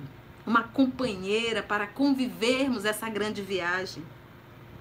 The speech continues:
A outra coisa é olhar e dizer: Eu dependo de ti. Você é meu Deus. Eu não sei viver sem você.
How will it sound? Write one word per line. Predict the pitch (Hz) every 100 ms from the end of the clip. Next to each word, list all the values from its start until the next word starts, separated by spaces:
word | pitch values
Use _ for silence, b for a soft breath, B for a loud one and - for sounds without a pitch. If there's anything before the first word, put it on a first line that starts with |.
| - - - - - - - - - - - - - - - - -
A | 180
outra | 196 202 185
coisa | 175 202 208 202
é | 190
olhar | 180 170 175
e |
dizer: | 175 175 170 160 170 - - - - - - - -
Eu | 175
dependo | 185 180 - 190 202
de | 190 202
ti. | - - 180 185 - - - - - -
Você | 190 - 196
é |
meu | 190 196 196
Deus. | 180 175 170 165 - - -
Eu | 185
não | 190
sei | - 196
viver | 190 185 196
sem | - 190
você. | 185 185 - 165